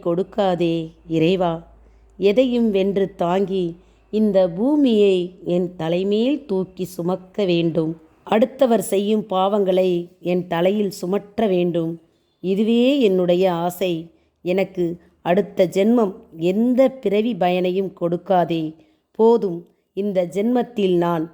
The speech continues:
பட்ட சந்தோஷம். அப்படி நீ என்னை படைத்தால் ஒரு மண்ணாக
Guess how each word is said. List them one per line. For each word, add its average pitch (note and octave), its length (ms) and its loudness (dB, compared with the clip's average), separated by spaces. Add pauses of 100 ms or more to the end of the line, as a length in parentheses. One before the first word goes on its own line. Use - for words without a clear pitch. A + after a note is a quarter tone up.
பட்ட E3+ 360 -6
சந்தோஷம். E3+ 760 -4 (200)
அப்படி C#4+ 540 -2
நீ A#3+ 180 0
என்னை G3+ 300 -2
படைத்தால் G3 760 -4 (240)
ஒரு E3+ 240 0
மண்ணாக G3 600 0